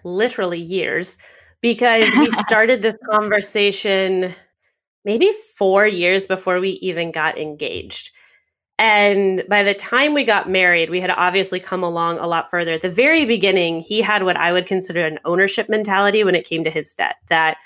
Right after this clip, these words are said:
Speaker 1: it was his problem. He was going to take care of it. He didn't want it to be my problem. I definitely understood that at the beginning. I never put a penny towards his debt until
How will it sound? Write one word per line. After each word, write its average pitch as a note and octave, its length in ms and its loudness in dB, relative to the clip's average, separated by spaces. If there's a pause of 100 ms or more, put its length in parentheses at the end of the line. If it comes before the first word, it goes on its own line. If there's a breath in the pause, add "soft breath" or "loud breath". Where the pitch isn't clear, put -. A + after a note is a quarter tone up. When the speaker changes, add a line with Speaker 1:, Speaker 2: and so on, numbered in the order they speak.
(180 soft breath)
Speaker 1:
it F3 80 0
was E3+ 140 0
his B3 200 0
problem. F#3 480 2
He F#3+ 160 0
was F3 160 0
going E3 240 -2
to E3 100 -16
take E3 220 -4
care E3 220 2
of D#3 80 -2
it. D3+ 100 0
He F3 120 -8
didn't E3 240 -2
want D#3+ 180 0
it D#3 80 -2
to - 80 -20
be D#3+ 120 -6
my D3+ 200 -2
problem. B2 540 -6 (880)
I A3+ 60 0
definitely D4+ 320 4
understood A3+ 340 2
that G3 100 2
at F#3+ 60 -2
the F#3 60 0
beginning. E3+ 380 0
I F#3+ 120 2
never G#3+ 260 2
put G#3 180 0
a F3 80 2
penny F3+ 380 2
towards E3+ 300 -2
his E3+ 180 -6
debt D#3+ 200 0
until E3 360 -8